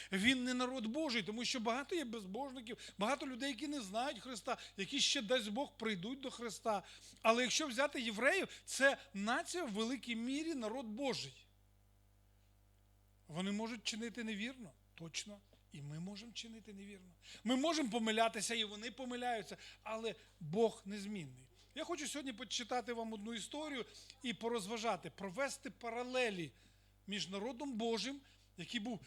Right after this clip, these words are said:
багато-багато років під охороною Божою, був введений Богом,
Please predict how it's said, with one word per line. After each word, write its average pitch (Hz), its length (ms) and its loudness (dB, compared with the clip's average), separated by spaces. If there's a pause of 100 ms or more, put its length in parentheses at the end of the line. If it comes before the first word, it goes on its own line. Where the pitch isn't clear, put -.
(120)
багато-багато 202 720 0
років 214 280 -4
під 190 180 -12
охороною 214 480 -6
Божою, 190 440 -4 (180)
був 180 200 -4
введений 240 500 -2
Богом, 170 400 0